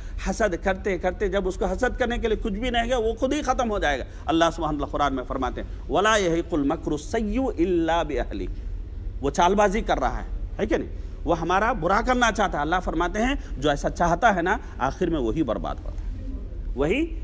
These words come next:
बर्बाद होता है। फिक्र हमें करने की ज़रूरत नहीं है, हमें क्या करना है? सब्र करना। हमें क्या करना है जी? सब्र करना है। उसके बाद मुअज़्ज़ज़ सामईन, चौथ-, पाँचवीं जो चीज़ है वो ये कि अल्लाह सुब्हानहू तआला की तरफ हमें पलटना है, अल्लाह सुब्हानहू तआला की तरफ हमें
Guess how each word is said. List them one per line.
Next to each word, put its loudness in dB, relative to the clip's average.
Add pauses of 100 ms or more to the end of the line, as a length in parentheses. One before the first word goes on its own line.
(140)
बर्बाद 2
होता -2
है। 0
फिक्र 0
हमें 0
करने 2
की 0
ज़रूरत 0
नहीं 4
है, 2
हमें 2
क्या 6
करना 2
है? 0 (240)
सब्र 4
करना। -4
हमें 0
क्या 4
करना 2
है 4
जी? 0 (320)
सब्र 4
करना 0
है। -4 (100)
उसके 4
बाद 6
मुअज़्ज़ज़ 4
सामईन, 4 (840)
चौथ-, 6 (200)
पाँचवीं 8
जो 6
चीज़ 0
है 6
वो 4
ये 6 (340)
कि 2
अल्लाह 4
सुब्हानहू 2
तआला 0
की -6
तरफ 0
हमें 0
पलटना 0
है, -4
अल्लाह 2
सुब्हानहू -2
तआला 0
की -4
तरफ 0
हमें 0